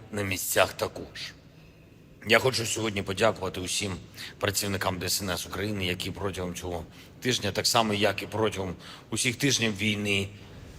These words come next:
кожного дня допомагають рятувати життя, допомагають людям після російських обстрілів. Одеса, сержант Артем Кейхан, сержант Руслан Курович, капітан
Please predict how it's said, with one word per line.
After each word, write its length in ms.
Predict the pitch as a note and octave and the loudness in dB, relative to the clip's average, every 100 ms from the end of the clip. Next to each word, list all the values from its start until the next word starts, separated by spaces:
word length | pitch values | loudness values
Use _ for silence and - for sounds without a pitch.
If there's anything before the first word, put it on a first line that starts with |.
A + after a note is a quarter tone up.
| - - | -18 -6
кожного 440 | - B2 B2+ A#2 A2+ | 2 4 6 6 4
дня 320 | G#2 G2+ F#2+ | 4 4 4
допомагають 640 | G2 G2 G2+ A2 A2 G#2 | 2 0 4 8 8 6
рятувати 460 | G2+ F#2+ G#2 G#2 G#2 | 0 0 2 4 2
життя, 420 | - F2+ F#2 C#2+ - | -2 0 -2 -2 -4
допомагають 580 | G#2+ G2+ A2+ A2 A2+ G#2 | -2 2 4 8 8 6
людям 380 | A2 A2 G2 F#2 | 0 -2 -2 -4
після 380 | G#2 - G2+ F2+ - - - - G#2+ | -2 0 2 0 -2 -18 -18 -6 2
російських 600 | A2+ - A#2 - G#2+ G#2 | 4 4 2 0 -2 0
обстрілів. 460 | G2+ - - - - - - - - | -2 -2 -10 -12 -16 -20 -20 -20 -10
Одеса, 600 | F2 F2 A#2 A#2 - G#2+ - - - - - - | -4 4 4 4 2 -2 -6 -16 -20 -18 -18 -8
сержант 500 | - F#2 G2 F2+ F#2+ | -6 0 0 2 -2
Артем 380 | F2 G2+ F#2+ | -2 -2 -2
Кейхан, 500 | F2+ F#2+ F#2+ - F2 E2 - | -4 -4 -4 -6 -8 -10 -6
сержант 480 | G2+ F2+ G2 F#2+ F#2+ | -2 2 4 4 0
Руслан 420 | - G2+ F#2+ F2 - - - | 0 4 4 2 -8 -18 -18
Курович, 540 | - A2 G#2 F#2+ F2 - | -2 2 4 2 0 -2
капітан 520 | G2+ - A2 G2 | -4 2 4 4